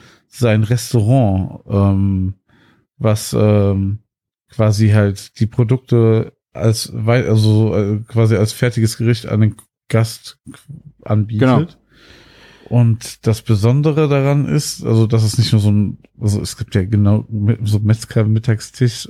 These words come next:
Speaker 2: <laughs>
Speaker 1: Tische, die dann auch teilweise zu Restaurants ausgeufert sind, ne? Weil da lecker Leberkäsebrötchen für zwei fünfzig so dick geschnitten ist und so, ne? Aber, ähm, bei denen ist das Besondere halt, dass sie einen Michelin-Stern da mitbekommen haben. Ich glaub, schon vor drei Jahren.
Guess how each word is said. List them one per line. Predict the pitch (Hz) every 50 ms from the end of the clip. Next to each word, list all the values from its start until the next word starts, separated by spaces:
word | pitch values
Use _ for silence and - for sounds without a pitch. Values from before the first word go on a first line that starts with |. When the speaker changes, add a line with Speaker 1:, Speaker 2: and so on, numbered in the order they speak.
| 143 131
Speaker 2:
<laughs> | - 85
Speaker 1:
Tische, | - 135 135 127 113 131 127 127 135 127 120 113 120 113 104
die | 123
dann | 120 120
auch | 120 127 113
teilweise | - - 135 127 123 123 123 117 117 110
zu | - - 117
Restaurants | 107 113 113 - - 117 113 110 110 - -
ausgeufert | - 123 139 139 - - 147 147 143 127 - 139 135 123 -
sind, | - 135 139 131 127 -
ne? | 113 113 120 147 147 - - - - - - - _ -
Weil | 120 113
da | 113 104
lecker | 107 113 120 - - 113
Leberkäsebrötchen | 107 113 123 131 131 120 - - 131 120 - - - 127 113 - 131 117
für | - 120
zwei | 104 - - 113
fünfzig | 107 - - 135 131 - - - - 135 120 -
so | - 135 110 - - 107 - -
dick | - 135 - -
geschnitten | 127 113 - - - 123 135 - 156 139
ist | 143 147 143 139 -
und | - 135 135
so, | 123 135 147 147
ne? | 123 104 120 147 165 160 - - - - - - - - - _
Aber, | - 127 131 127 120 117 110 92 104 113 113 110 110
ähm, | 110 110 110 107 87 - -
bei | - 113 107 73
denen | 90 104 110 123 135 151 156 143
ist | 139 -
das | 143 120 -
Besondere | - _ - 127 117 123 127 127 123 120 113 117 113 117 120 113 117
halt, | 123 117 113 107 -
dass | - 113 110
sie | - 113
einen | 110 107
Michelin-Stern | 110 107 - - 123 113 123 147 170 170 - - - 98 92 92
da | 90 92 90
mitbekommen | 90 95 92 92 _ - 110 - - 110 98 95
haben. | 95 95 101
Ich | - -
glaub, | - 113 110
schon | - - 101
vor | - - -
drei | - - - 101 101 101
Jahren. | 101 98 98 113 139 175 220